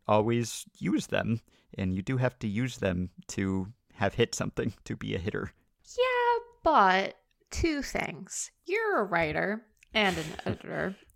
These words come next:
Speaker 2: and you
Speaker 1: Mm-hmm.
Speaker 2: know that having another word is useful because
Speaker 1: Yeah.
Speaker 2: sometimes copy gets monotonous if you don't, if you restrict the number of words you have, you just have less to work with, and then you're gonna read copy that starts to bother you. You get annoyed. You start,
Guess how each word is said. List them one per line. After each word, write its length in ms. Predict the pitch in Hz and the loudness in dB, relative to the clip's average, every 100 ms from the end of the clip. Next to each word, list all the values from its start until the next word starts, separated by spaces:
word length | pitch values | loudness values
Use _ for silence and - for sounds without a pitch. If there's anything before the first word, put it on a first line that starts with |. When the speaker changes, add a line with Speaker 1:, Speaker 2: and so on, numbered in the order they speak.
| - | -10
Speaker 2:
and 100 | 302 | -4
you 140 | 349 381 | 0 2
Speaker 1:
Mm-hmm. 80 | |
Speaker 2:
know 240 | 277 185 175 | 4 4 2
that 120 | 170 | -2
having 420 | 170 180 175 165 | 0 0 0 -2
another 400 | 165 170 160 156 | -2 0 2 0
word 420 | 156 160 151 151 - _ - | 0 2 2 2 -4 _ -2
is 200 | 165 160 | -2 0
useful 600 | 131 - - - - 175 - | -4 -4 -6 -6 -6 -6 -4
because 400 | 180 180 160 202 | -4 -2 -4 -2
Speaker 1:
Yeah. 80 | - | -2
Speaker 2:
sometimes 600 | 226 240 233 170 - - | 0 -2 0 -2 -2 -6
copy 380 | - 160 - - | -4 -2 0 -4
gets 280 | - - - | -8 -12 -12
monotonous 760 | - - 185 202 - - - - | -14 -2 4 4 2 -10 -6 -8
if 160 | - | -8
you 80 | 78 | -10
don't, 300 | - 180 185 - - | 8 8 8 0 -12
if 80 | 190 | -4
you 200 | 220 247 | -2 0
restrict 380 | 285 - 440 466 | -2 2 2 4
the 60 | 349 | 2
number 280 | 311 262 | 4 6
of 80 | 226 | 6
words 280 | 226 302 - | 6 2 2
you 100 | 190 | 0
have, 300 | 180 170 170 | 2 0 -2
you 100 | 190 | -8
just 200 | 311 - | -8 -4
have 140 | 370 359 | -6 -4
less 200 | 349 - | -6 -4
to 100 | 302 | -4
work 260 | 320 359 - | -4 -4 -4
with, 220 | 185 - | -6 -6
and 140 | 180 | -4
then 220 | 196 202 | -2 0
you're 200 | 202 202 | 0 0
gonna 260 | 196 196 196 | 0 0 0
read 280 | 190 185 170 _ _ - _ - | 0 0 -4 _ _ -20 _ -10
copy 340 | - 175 175 | -2 0 0
that 240 | 165 165 - | -4 -6 -8
starts 300 | - - - | -10 -10 -10
to 80 | - | -4
bother 340 | - - - | 0 0 0
you. 140 | - - | -4 -8
You 160 | - | -4
get 140 | 185 175 | -2 0
annoyed. 380 | 180 233 180 - | 0 2 2 0
You 80 | 180 | -6
start, 320 | - 214 | 6 6